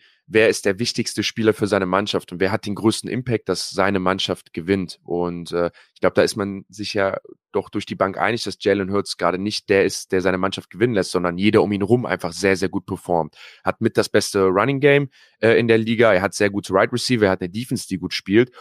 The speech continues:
Und vor allem, er hat jetzt noch nicht gegen Top-Teams gespielt, ne? Also,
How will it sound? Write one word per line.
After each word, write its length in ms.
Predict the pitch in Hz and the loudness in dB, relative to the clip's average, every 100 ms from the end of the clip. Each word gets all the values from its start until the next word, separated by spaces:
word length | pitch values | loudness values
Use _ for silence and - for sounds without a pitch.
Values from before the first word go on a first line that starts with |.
| - - _ _ | -20 -20 _ _
Und 220 | 190 190 | 4 4
vor 240 | - - - | 4 0 2
allem, 340 | 101 123 139 - | 4 4 2 -8
er 100 | 98 | -6
hat 120 | 110 | -6
jetzt 160 | 101 | -4
noch 120 | 101 95 | -6 -4
nicht 360 | 113 123 - | -2 -4 -6
gegen 380 | 110 104 104 104 _ | -4 -4 -4 -10 _
Top-Teams 580 | - - - 107 101 - | -16 -14 -8 -8 -8 -10
gespielt, 540 | - - 117 107 80 | -8 -6 2 2 2
ne? 100 | 92 | 0
Also, 280 | 98 98 95 | 2 4 2